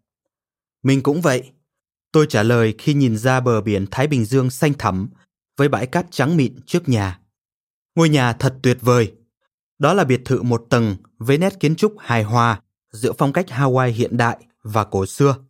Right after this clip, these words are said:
Trong nhà trải toàn thảm ba tư, cùng với những chậu cây xanh tươi, mượt mà. Ngôi nhà hình chữ U với một hồ bơi to lớn lọt thỏm ở giữa và hướng ra phía biển lộng gió. "Con mình nè,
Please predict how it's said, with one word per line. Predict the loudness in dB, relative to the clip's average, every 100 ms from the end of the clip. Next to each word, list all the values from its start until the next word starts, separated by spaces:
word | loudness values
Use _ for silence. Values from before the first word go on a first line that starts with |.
| _ _ _ _ _ _ _ _
Trong | 0 2
nhà | 2 2
trải | 0 -2 0
toàn | 0 0 -2
thảm | -4 -2
ba | 0 0
tư, | 2 0 0 -8 _ _ _
cùng | 0 2
với | 4
những | 2 2
chậu | 2 0 0
cây | 0 0
xanh | 0 0
tươi, | 2 2 2 0 -2
mượt | 0 0
mà. | 0 0 -2 -6 _ _ _ _ _ -2
Ngôi | 0
nhà | 2 2 0
hình | 0 -2
chữ | -2 -2 0
U | 2 2 0 -4 _ _ _ -2
với | 0
một | 2
hồ | 0 0
bơi | 2 2 0
to | 0 2
lớn | 2 2 0 -4 -10 -2
lọt | 0 0 -6
thỏm | -4 -2 -2
ở | -4
giữa | -6 -4 -2 -4 -8 _ _ _
và | -2
hướng | 2 2 0
ra | 0 -2
phía | -2 -2
biển | 0 0
lộng | 0 -2 -4
gió. | -2 -2 -4 -8 _ _ _ _ _ _ _ _ _ -2
"Con | 2 4
mình | 4 4
nè, | 2 0